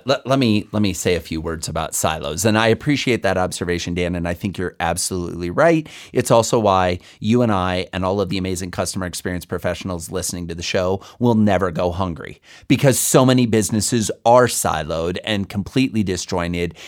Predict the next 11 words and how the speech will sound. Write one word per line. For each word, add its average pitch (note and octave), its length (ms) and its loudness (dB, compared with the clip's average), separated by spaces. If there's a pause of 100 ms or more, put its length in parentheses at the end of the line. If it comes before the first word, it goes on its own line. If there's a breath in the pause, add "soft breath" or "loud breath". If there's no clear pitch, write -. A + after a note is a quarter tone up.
And A2+ 260 0
even E3 260 4
though D3+ 100 8
we C#3+ 220 4
all E3 320 6
know D#3 320 4
that G#2+ 180 0
as A#2 100 2
consumers, A#2 720 0
we A2+ 260 2
see A2+ 500 -2